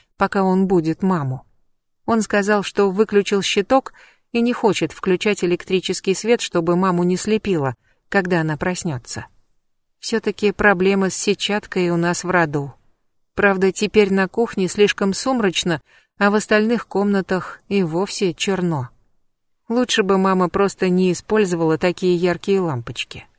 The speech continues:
По крайней мере, света от свечки пока достаточно, чтобы различить оттенки трёх красных карандашей в футляре.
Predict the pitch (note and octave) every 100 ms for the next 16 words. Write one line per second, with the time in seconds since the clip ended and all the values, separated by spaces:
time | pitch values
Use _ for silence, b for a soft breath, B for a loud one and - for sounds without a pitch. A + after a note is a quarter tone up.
0 | _ _ _ _ - G#3+ A3+ A3 G#3+ G#3
1 | G#3+ G3+ F#3 - - - A3+ A#3+ G#3 F3+
2 | - G3+ G3+ - F#3+ F#3+ F#3+ F#3 F#3 -
3 | A3+ A#3 F3 F3 D3+ - F3+ F3+ E3+ F3+
4 | E3+ G#3+ F3+ E3 - G3 F3+ F#3+ - G#3
5 | F#3+ - G#3 G3+ G3+ F3+ G3 F#3+ F#3 G3
6 | - F3+ C#3 - F3+ F3+ D#3+ B2+